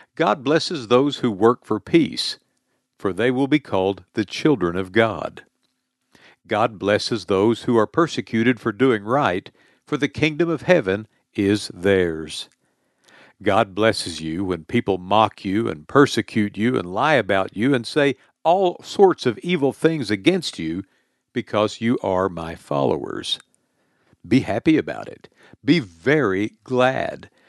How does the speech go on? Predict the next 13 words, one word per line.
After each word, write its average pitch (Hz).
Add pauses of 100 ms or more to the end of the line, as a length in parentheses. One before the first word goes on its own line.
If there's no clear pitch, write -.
(200)
for 156
a 135
great 143
reward 143
awaits 117
you 135
in 131
heaven. 147 (520)
And 82
remember, 98 (400)
the 156
ancient 143
prophets 147